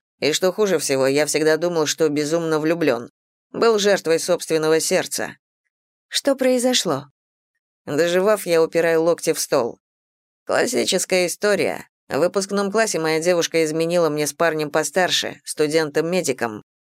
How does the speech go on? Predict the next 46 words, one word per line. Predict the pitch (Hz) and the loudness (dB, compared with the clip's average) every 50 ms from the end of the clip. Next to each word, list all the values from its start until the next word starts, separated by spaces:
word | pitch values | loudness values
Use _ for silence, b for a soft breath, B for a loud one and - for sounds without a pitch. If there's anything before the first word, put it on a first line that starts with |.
| _ _ _ | _ _ _
Вскоре | - - - - 240 233 220 214 | -12 -6 0 2 2 2 2 2
после | 214 208 202 - 196 180 | 0 -2 0 0 0 0
она | 175 175 175 | 2 0 0
меня | 170 170 165 170 160 | 0 0 0 0 0
бросила, | 170 185 202 214 208 202 196 180 170 160 | 2 2 2 2 2 2 2 4 4 4
объяснив | 151 151 151 147 - 170 160 - | 2 0 -2 -2 -2 -2 0 0
это | 160 147 156 151 | 0 0 0 -2
тем, | 147 175 185 190 196 | 0 0 -2 0 -2
что | 196 - 156 | -2 -2 -2
она | 151 156 151 | 0 0 0
была | 147 156 151 165 165 | 2 2 2 2 2
для | 160 156 151 | 0 0 -2
меня | 147 143 143 139 | -2 -2 -2 -2
слишком | - 156 165 156 147 - 151 151 | 0 0 0 -2 0 -2 -4 -2
взрослой. | 143 160 175 175 160 - - 127 131 - - _ _ _ _ _ _ _ - | 0 0 2 2 0 -2 -4 -6 -8 -10 -14 _ _ _ _ _ _ _ -8
И | - - - | -4 -2 -2
нет, | 202 240 247 233 - | 0 0 -2 -2 0
это | 196 196 196 190 180 | 0 -2 0 0 -2
не | 180 175 175 | 0 2 2
разбило | 175 175 180 185 214 202 196 170 | 2 0 0 0 0 0 0 0
мне | 156 156 151 143 | 0 0 -2 -2
сердце. | - 208 214 202 196 - - 131 87 - _ _ _ _ _ _ _ _ _ | 0 0 0 -2 -2 -4 -6 -6 -6 -10 _ _ _ _ _ _ _ _ _
Но | - - 139 151 170 196 202 | -8 -4 -2 0 2 0 0
в | 202 | 0
моей | 208 214 220 226 | 0 0 0 0
голове | 220 220 220 220 226 233 247 247 | 2 2 2 2 2 2 2 2
вдруг | 208 196 196 190 - | 2 0 0 0 0
что-то | - 208 208 196 196 185 | -2 -2 -2 0 0 0
щелкнуло, | - - 247 240 214 196 - 143 131 123 120 120 - - - _ _ _ _ _ - | 0 2 2 0 0 -2 -4 -2 0 0 0 0 -2 -4 -12 _ _ _ _ _ -2
и | 147 | 0
я | 156 170 185 196 180 | 2 4 4 2 2
сказал | - - 185 180 190 214 214 196 | 0 -2 -2 0 2 2 2 2
себе: | - - 147 131 123 101 120 - _ _ _ _ _ _ _ _ | 0 -2 -2 -2 -2 -4 -4 -8 _ _ _ _ _ _ _ _
«Как | - - - 381 - | -4 -2 -2 0 0
я | 302 277 | 0 0
мог | 269 262 247 214 | 0 0 -2 2
быть | 208 226 208 196 | 0 0 0 0
влюблен | 190 214 220 214 220 226 214 180 | -2 -2 0 0 0 0 0 0
в | 151 147 | -2 0
девушку, | 160 190 220 220 185 - - 160 147 | 0 2 2 2 0 -2 -2 -4 0
которая | 160 160 156 175 175 170 156 | 0 0 0 2 0 0 0
так | - - 175 170 165 | 0 -2 -2 -2 -2
дерьмово | 151 160 170 165 175 185 202 196 185 | -2 -2 0 0 2 0 2 2 2
со | - - 165 | 2 0 -2
мной | 170 175 175 175 180 | -2 0 0 0 0
обращается?» | 170 170 175 175 175 - 208 196 170 - - - - 87 - | 2 2 0 0 0 0 -2 0 -2 -2 -4 -4 -4 -6 -6